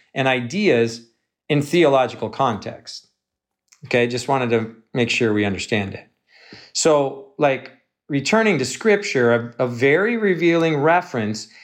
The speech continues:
is found in the renewing of the covenant captured in the book of Deuteronomy.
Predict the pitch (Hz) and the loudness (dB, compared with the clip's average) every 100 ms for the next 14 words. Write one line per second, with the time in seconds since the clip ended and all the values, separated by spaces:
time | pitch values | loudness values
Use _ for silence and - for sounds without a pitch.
0 | - 135 117 - 156 151 196 190 156 139 | -8 -4 -4 0 0 0 -2 -2 -2 -2
1 | 135 135 143 175 175 151 139 135 - 180 | -2 -2 0 0 0 -2 -2 -4 -2 -2
2 | 143 123 - - 185 185 - 123 113 110 | -2 -4 -8 -6 -2 -2 -2 -2 -2 -4
3 | - 127 123 110 117 - 123 110 107 104 | -6 -2 -2 0 -2 -2 -4 -4 -2 0
4 | 123 160 156 117 101 | 2 2 0 -6 -12